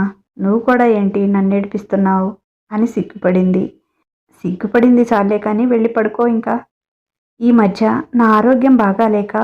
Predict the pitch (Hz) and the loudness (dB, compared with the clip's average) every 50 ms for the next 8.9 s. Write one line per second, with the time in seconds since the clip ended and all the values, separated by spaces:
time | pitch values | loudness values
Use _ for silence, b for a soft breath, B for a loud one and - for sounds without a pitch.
0 | 269 320 370 330 _ _ _ - 220 220 220 - 196 190 190 190 - - 226 220 | -2 -4 -4 -6 _ _ _ -6 -6 -4 -2 0 0 0 0 -2 -4 -4 -2 0
1 | 208 208 202 202 202 202 - - - _ _ _ - 214 214 - 254 262 262 247 | 2 2 2 2 2 0 -2 -4 -8 _ _ _ -16 -14 -8 -4 -4 0 2 2
2 | 220 220 220 226 233 226 220 214 208 214 233 262 - _ _ _ _ _ _ _ | 2 4 4 4 4 4 4 2 0 0 -2 -4 -6 _ _ _ _ _ _ _
3 | _ _ - 196 202 190 - - - 220 208 202 196 - 208 202 220 240 233 233 | _ _ -2 0 0 0 0 -4 -2 0 2 2 2 2 0 0 0 0 -2 -2
4 | 220 208 208 202 208 196 196 196 202 196 190 196 202 220 - _ _ _ _ _ | -4 -4 -2 -2 -2 -2 -2 -2 -2 -2 -2 -2 -2 -4 -8 _ _ _ _ _
5 | _ - - 254 269 262 277 302 302 - - - 190 190 196 202 202 202 208 202 | _ -4 0 0 2 2 2 0 -2 -6 -6 -4 -2 0 0 0 0 0 0 0
6 | 202 202 208 202 - 202 202 202 202 202 202 208 226 262 - _ _ _ _ _ | 0 0 -2 -2 -2 -2 0 0 0 0 0 -2 -4 -6 -10 _ _ _ _ _
7 | _ _ _ _ _ _ - 262 262 269 254 208 196 208 226 240 254 247 269 269 | _ _ _ _ _ _ -4 -4 -2 2 2 2 2 4 4 4 4 4 2 2
8 | 277 262 - 220 208 - 226 240 247 247 254 240 240 226 208 208 208 | 2 0 0 -4 -4 -2 0 2 2 2 2 2 0 0 -2 0 0